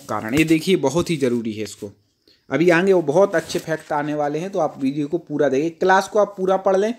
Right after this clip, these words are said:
ग्रीन हाउस से संबंधित आपके पूरे, अ,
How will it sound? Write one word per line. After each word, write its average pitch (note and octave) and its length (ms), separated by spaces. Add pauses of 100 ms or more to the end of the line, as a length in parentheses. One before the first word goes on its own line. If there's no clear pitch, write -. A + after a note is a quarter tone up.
(300)
ग्रीन E3 180
हाउस F#3+ 160
से F#3 80
संबंधित E3+ 520
आपके D#3+ 420 (100)
पूरे, D#3+ 240
अ, - 160